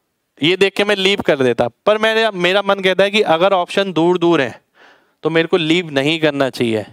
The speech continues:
ये एग्जाम की साइकोलॉजी होती है, एग्जाम में ये सोच के जाना पड़ता है, ये सब सिखाया मैंने इसमें। अब मैं देखता हूँ ये जो चार ऑप्शन है, ये इतने करीब करीब है ये अपने आप ही बोल रहे हैं कि भाई आप आखिर में कैलकुलेशन में फंस जाओगे।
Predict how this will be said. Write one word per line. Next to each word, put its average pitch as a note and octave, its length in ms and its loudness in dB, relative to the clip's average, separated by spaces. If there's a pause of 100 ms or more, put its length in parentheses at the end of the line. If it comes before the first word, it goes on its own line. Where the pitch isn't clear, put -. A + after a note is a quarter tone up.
(160)
ये D#3+ 120 2
एग्जाम C#3+ 380 0
की E3+ 120 0
साइकोलॉजी D3 520 0
होती B2+ 220 0
है, B2 60 2
एग्जाम C#3+ 320 -2
में E3+ 80 0
ये E3+ 80 0
सोच D3+ 280 0
के F3 120 2
जाना C#3+ 320 0
पड़ता B2+ 300 -2
है, A#2+ 60 2
ये C3+ 100 0
सब E3 200 -2
सिखाया F3 380 -2
मैंने D#3 260 0
इसमें। A#2 280 -6 (680)
अब F#3+ 120 0
मैं G#3 160 0
देखता G3+ 220 0
हूँ G#3+ 80 2
ये G#3+ 60 2
जो A3 80 2
चार F#3 320 0
ऑप्शन F#3 380 -2
है, C3+ 180 -4 (1160)
ये G3+ 120 2
इतने A3 380 2
करीब A#3 340 -2
करीब G#3 380 0
है G#3+ 260 2 (1200)
ये G#3+ 100 4
अपने G#3+ 280 0
आप G#3+ 240 0
ही C4 80 0
बोल A#3 220 2
रहे A3 100 4
हैं A#3 100 0
कि A#3+ 100 -2
भाई A#3+ 140 2
आप G#3 320 0
आखिर G3+ 300 2
में A3+ 140 0
कैलकुलेशन G3 600 0
में A#3+ 100 0
फंस G3 300 0
जाओगे। D#3+ 440 2